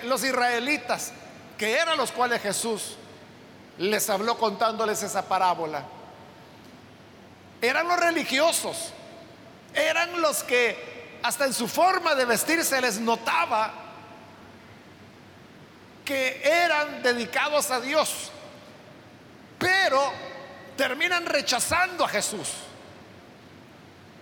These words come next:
Por eso es que las palabras de Isaías que ahora está citando Pablo son muy acertadas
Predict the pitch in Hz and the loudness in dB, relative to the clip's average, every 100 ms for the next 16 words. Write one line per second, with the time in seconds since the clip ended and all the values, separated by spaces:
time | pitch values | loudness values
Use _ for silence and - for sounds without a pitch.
0 | - - - - - - 233 262 277 311 | -20 -20 -20 -20 -20 -12 -2 0 2 2
1 | 294 - 277 233 - - - - - - | 0 2 2 2 -4 -14 -14 -16 -16 -20
2 | - - - 254 240 - 247 285 339 330 | -20 -16 -4 -2 -2 0 0 2 2 2
3 | 277 269 202 240 240 233 240 269 240 - | 2 2 0 0 0 0 0 2 0 -2
4 | - 233 262 320 285 285 254 262 254 240 | -2 2 4 4 4 0 0 -2 0 -2
5 | 240 220 - 254 202 180 185 180 - - | 2 0 0 0 0 0 -2 -4 -10 -16
6 | - - 247 262 320 415 403 302 247 220 | -18 -10 0 0 4 4 4 2 0 -2
7 | - 262 285 208 139 - | 0 0 2 0 -4 -10